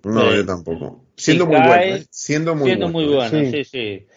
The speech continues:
Speaker 2: Además, a mí me gusta más en ciertos movimientos que Tyreek Wilson, porque este es de los que va a eludir al liniero ofensivo. O sea, lo va a intentar
Speaker 1: Sí.
Speaker 2: doblar por fuera,
Speaker 1: Sí, sí, sí.
Speaker 2: velocidad y vamos
Speaker 1: Sí,
Speaker 2: a
Speaker 1: sí,
Speaker 2: atacar
Speaker 1: tal
Speaker 2: a
Speaker 1: cual, tal cual. Que no lo
Speaker 2: Sí.
Speaker 1: toquen.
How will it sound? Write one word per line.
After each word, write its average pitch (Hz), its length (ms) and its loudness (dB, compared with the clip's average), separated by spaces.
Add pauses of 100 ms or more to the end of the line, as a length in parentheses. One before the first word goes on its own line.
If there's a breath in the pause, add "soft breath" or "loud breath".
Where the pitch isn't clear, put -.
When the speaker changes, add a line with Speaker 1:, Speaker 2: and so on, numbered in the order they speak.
(260 soft breath)
Speaker 2:
Además, 170 280 -2
a 175 80 -2
mí 208 100 -4
me 202 140 -8
gusta 202 300 -2
más 190 280 -2
en 170 160 -6
ciertos 170 300 -6
movimientos 170 500 -6
que 131 380 0
Tyreek 147 320 -4
Wilson, 156 360 -6
porque 131 440 -4
este 170 260 -2
es 165 160 -4
de 175 80 -2
los 156 240 -2
que 131 160 -4
va 156 480 -2
a 135 140 0
eludir 117 720 -4
al 101 360 -8
liniero 113 360 -4
ofensivo. 107 540 -6
O 87 100 -12 (240 soft breath)
sea, 123 320 0
lo 123 280 2
va 143 120 0
a - 20 0
intentar 135 460 -6
Speaker 1:
Sí. 123 100 -8
Speaker 2:
doblar 120 380 -2
por 131 180 -6
fuera, 180 540 -2
Speaker 1:
Sí, 127 180 -4
sí, 120 60 -4
sí. 110 80 -2
Speaker 2:
velocidad 143 1000 0
y 139 200 -6
vamos 139 200 -8
Speaker 1:
Sí, 107 160 -2
Speaker 2:
a 151 100 -2
Speaker 1:
sí, - 200 -8
Speaker 2:
atacar 101 280 0
Speaker 1:
tal - 40 -4
Speaker 2:
a - 80 -2
Speaker 1:
cual, 98 260 0
tal 95 200 -4
cual. 92 380 -2
Que 120 120 0
no 143 80 2
lo 147 100 2
Speaker 2:
Sí. 131 60 -2
Speaker 1:
toquen. 92 460 -4